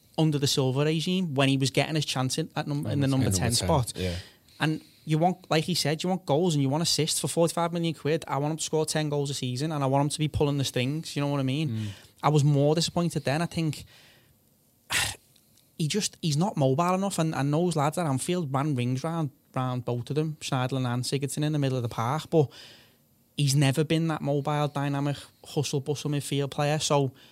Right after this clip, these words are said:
Speaker 1: I'm not slagging Ancelotti at all, but I
Speaker 2: It's,
Speaker 1: think we
Speaker 2: he's
Speaker 1: got it a
Speaker 2: gone with
Speaker 1: little
Speaker 2: what he's
Speaker 1: bit
Speaker 2: got.
Speaker 1: wrong there because, because we were limited, and I think that's why, you know, between the two boxes, s-, second half especially at Anfield, we got,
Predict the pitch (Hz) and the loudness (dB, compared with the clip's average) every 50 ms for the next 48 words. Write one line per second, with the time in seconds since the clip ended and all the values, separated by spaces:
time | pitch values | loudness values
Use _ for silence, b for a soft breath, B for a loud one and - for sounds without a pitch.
0 | B B B B B B _ _ _ - - _ _ - - - 127 127 135 147 | B B B B B B _ _ _ -20 -20 _ _ -6 0 2 4 6 8 8
1 | 151 147 - - - - 143 131 127 147 151 151 147 - - 131 120 120 - - | 8 8 6 4 4 4 4 4 6 4 4 4 4 4 2 2 2 0 0 0
2 | 135 127 - - - 139 123 139 160 151 131 127 139 127 127 - - _ _ _ | 0 0 0 0 2 4 6 6 8 6 6 6 4 4 4 2 -2 _ _ _
3 | - 127 - - 147 143 - - 143 139 135 - 104 107 107 - 95 92 95 - | -4 -4 -2 -2 -2 -2 0 0 0 0 2 2 2 2 2 2 2 0 0 0
4 | - - 101 113 120 120 120 127 139 143 135 131 143 - _ _ _ _ - 147 | 0 0 -2 -2 -2 -2 -2 -2 -2 0 -2 -2 -4 -6 _ _ _ _ -6 -6
5 | - - - 135 123 - - - 143 - - 147 127 131 139 135 123 123 120 117 | -4 -2 -2 -2 -2 -2 -6 -8 -8 -4 -4 -4 -2 0 0 0 0 0 -2 -2
6 | 127 127 - - 147 139 147 139 127 - - 135 120 - 127 127 - - 135 127 | -4 -4 -4 -4 -4 -2 -2 -4 -4 -4 -6 -6 -4 -4 -6 -6 -6 -2 0 0
7 | 131 131 117 117 B B B B B B B B B B B B _ _ _ _ | 2 0 0 -2 B B B B B B B B B B B B _ _ _ _
8 | _ - - 220 131 127 127 120 - 131 - - - 143 135 135 139 131 - - | _ -12 -6 -4 -2 -2 -2 -2 -4 -4 -4 -2 -2 0 0 0 0 -2 -2 -4
9 | 147 139 131 - 117 - - - 151 147 131 - - - - _ _ _ _ _ | -4 -2 -2 -2 -4 -4 -4 -4 -2 -2 -2 -2 -4 -8 -12 _ _ _ _ _
10 | _ _ - - - - 143 - - 143 139 127 - 131 123 123 131 - 147 - | _ _ -4 -4 -4 -2 -2 -2 -2 -2 -2 0 -2 -2 0 0 -2 -2 -4 -4
11 | - - 123 - - 139 139 139 127 120 123 - 143 143 139 135 135 123 135 - | -4 -4 -4 -2 -2 0 0 0 0 -2 -2 0 0 0 0 -2 -2 -2 -2 -4
12 | - | -4